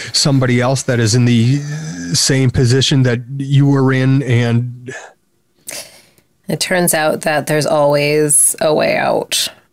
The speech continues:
Speaker 2: Um, there is always a light at the end of the tunnel. You just gotta find it. You just gotta persevere, and you can do it. There's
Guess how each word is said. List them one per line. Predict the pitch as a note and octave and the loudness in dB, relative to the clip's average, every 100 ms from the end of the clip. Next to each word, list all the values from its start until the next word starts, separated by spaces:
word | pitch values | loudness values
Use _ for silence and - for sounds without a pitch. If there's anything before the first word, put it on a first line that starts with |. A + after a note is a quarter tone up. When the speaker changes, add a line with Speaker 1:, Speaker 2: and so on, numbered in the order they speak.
| - | -6
Speaker 2:
Um, | C#3+ C#3+ C#3+ C#3+ D3+ - _ _ _ _ _ _ | -4 -2 -2 -2 -4 -8 _ _ _ _ _ _
there | D#3+ D#3 | -2 0
is | E3+ | 2
always | D3+ D3+ D3+ | 2 2 2
a | |
light | C#3+ C#3+ | 0 0
at | C#3 C3+ | 0 0
the | |
end | D3 | 0
of | C#3+ | 0
the | D3 | -2
tunnel. | - C#3+ C3+ | -2 -4 -2
You | C3+ | 0
just | D3 | -2
gotta | - - | -2 -4
find | - - C#3+ C#3 | -4 -4 -2 -2
it. | - - | -2 -2
You | G3 | -4
just | D3+ | -4
gotta | D3+ C#3+ | -4 -4
persevere, | - D#3 D3+ C#3+ C3+ C3+ B2 B2+ | -2 -2 -2 -4 -2 -2 0 -2
and | B2+ C3 - - - _ | -2 -6 -10 -20 -20 _
you | D3+ D#3 | -4 -2
can | - D#3+ D#3 | 0 0 0
do | C#3+ | 0
it. | C#3 D#3 E3 - | 0 0 -2 -4
There's | D#3+ D3 C#3+ - - - | -4 -2 -2 -4 -4 -8